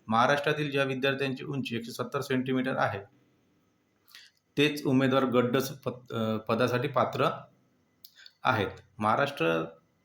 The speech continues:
महाराष्ट्रात एकशे सत्तर सेंटीमीटर उंची असलेल्या उमेदवारांनाही, उमेदवारांनी पदासाठी अर्ज भरले, परंतु महाराष्ट्रात उमेदवारांचे पेपर घेण्यात आले,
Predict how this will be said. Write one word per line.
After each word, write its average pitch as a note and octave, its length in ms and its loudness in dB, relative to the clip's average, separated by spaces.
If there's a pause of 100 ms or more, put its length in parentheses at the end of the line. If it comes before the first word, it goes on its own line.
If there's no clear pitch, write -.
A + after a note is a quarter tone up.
(360)
महाराष्ट्रात C3 440 2
एकशे C3 140 -2
सत्तर C3+ 440 -4
सेंटीमीटर C3 480 -2
उंची A#2+ 300 0
असलेल्या B2+ 340 0
उमेदवारांनाही, B2+ 880 2 (320)
उमेदवारांनी A#2+ 500 4 (440)
पदासाठी C3+ 400 2
अर्ज C3+ 220 4
भरले, B2 280 2
परंतु B2 320 0
महाराष्ट्रात B2 460 2
उमेदवारांचे C3+ 1600 -4
पेपर C3+ 300 4
घेण्यात C3+ 300 2
आले, G#2+ 220 2